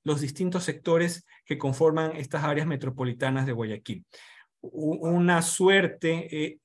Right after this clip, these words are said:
de subdesarrollo es lo que Durán ha experimentado desde que se desprendió de Guayaquil,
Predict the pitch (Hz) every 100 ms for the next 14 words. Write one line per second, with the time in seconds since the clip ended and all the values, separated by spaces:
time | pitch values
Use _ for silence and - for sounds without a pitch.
0 | _ 147 147 135 131 160 160 147 147 175
1 | 185 170 156 170 - _ - 139 156 139
2 | - 143 135 127 151 151 170 175 175 -
3 | 156 156 156 151 180 151 147 143 143 156
4 | 143 139 143 135 127 143 139 156 180 170
5 | 147 151 156 180 196 190